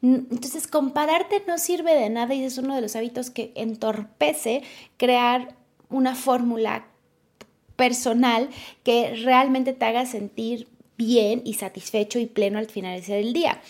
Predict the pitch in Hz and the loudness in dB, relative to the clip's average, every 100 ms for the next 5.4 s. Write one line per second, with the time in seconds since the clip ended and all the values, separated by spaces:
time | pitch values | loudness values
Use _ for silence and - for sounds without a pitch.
0 | - - - 277 339 302 311 294 277 240 | -20 -8 0 2 2 2 -2 -4 -4 0
1 | 254 269 - 240 240 220 - 233 254 247 | 0 0 -4 -8 -8 -2 0 2 2 0
2 | 214 202 196 233 226 208 202 202 - 233 | -4 -6 -2 -2 -4 -8 -10 -10 -4 -4
3 | 226 233 226 220 220 214 214 220 214 220 | -4 -4 -6 -6 -8 -6 -8 -8 -4 -4
4 | 214 208 - 220 220 - - - - - | -4 -8 -4 -2 -2 -4 -10 -12 -14 -20
5 | - 226 262 | -4 0 0